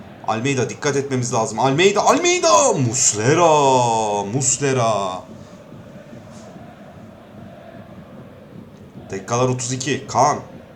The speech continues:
Savunmadan çıkıyoruz. Davinson Sanchez. Nelson. Torreira.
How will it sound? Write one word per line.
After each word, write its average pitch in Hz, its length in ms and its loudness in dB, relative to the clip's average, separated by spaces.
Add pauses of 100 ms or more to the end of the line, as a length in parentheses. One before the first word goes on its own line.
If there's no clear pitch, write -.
(200)
Savunmadan 101 580 -6
çıkıyoruz. 113 420 -8 (100)
Davinson 170 440 -2
Sanchez. 123 600 -4
Nelson. 139 440 -2 (2250)
Torreira. 127 560 0